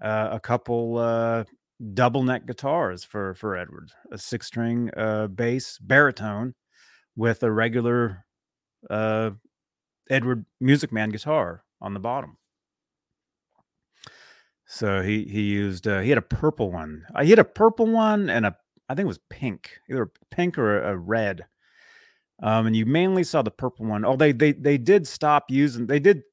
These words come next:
cut the, the, the, the song from the set eventually because, um, it was overpowering his wireless system.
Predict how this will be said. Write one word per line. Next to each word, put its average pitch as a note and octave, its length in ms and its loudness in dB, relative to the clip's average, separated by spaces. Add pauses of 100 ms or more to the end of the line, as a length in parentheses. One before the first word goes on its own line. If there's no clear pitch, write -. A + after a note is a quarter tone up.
(120)
cut E3+ 400 2
the, B2 200 -2
the, A2 320 -4 (100)
the, A2+ 440 -6
the G#2+ 120 -8
song G#2+ 360 -2
from A2+ 220 -4
the F#2 80 -8
set - 480 -2
eventually F#2+ 640 -4
because, F#2 540 -10 (680)
um, G2+ 340 2
it A2 120 0
was G2 100 -2
overpowering G#2+ 580 0
his F2+ 160 -8
wireless A2 400 2
system. G#2+ 720 -4